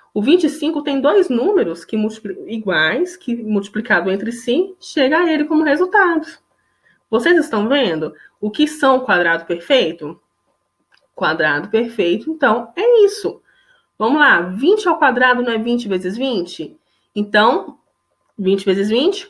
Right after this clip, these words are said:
quatrocentos. Raiz quadrada de quatrocentos é vinte. Então, qual que é o número quadrado perfeito aí? O quatrocentos. É bem simples, gente. Se você quiser saber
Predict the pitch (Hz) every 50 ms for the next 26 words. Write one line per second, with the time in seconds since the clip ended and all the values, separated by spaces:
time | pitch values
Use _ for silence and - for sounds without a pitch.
0 | _ _ - 208 208 226 247 269 285 - - 339 320 320 294 269 - 190 185 -
1 | - - - - 226 214 226 254 247 - 262 220 214 208 208 208 208 208 - -
2 | 196 202 202 208 - - 214 214 247 262 - - - - _ - 220 226 220 233
3 | 277 294 311 311 277 - - - 180 - - - _ _ _ _ - - 226 254
4 | 262 262 262 262 - 330 311 - - - 381 330 320 311 302 302 302 - 285 240
5 | 247 247 226 226 226 - 226 220 - - 233 240 240 247 226 208 190 175 143 -
6 | - _ _ - 185 185 185 - 160 147 - - 170 180 - 294 285 277 269 254
7 | 262 254 - - - - - - - _ _ _ _ _ _ _ _ _ _ _
8 | _ _ _ - 320 392 415 285 226 226 254 254 311 392 415 427 - - - 277
9 | 269 269 294 294 202 185 180 180 180 165 160 160 160 - - 185 - _ _ _
10 | _ _ _ - - 254 254 285 285 - 381 392 381 349 339 320 311 - 269 233
11 | 208 208 202 185 - -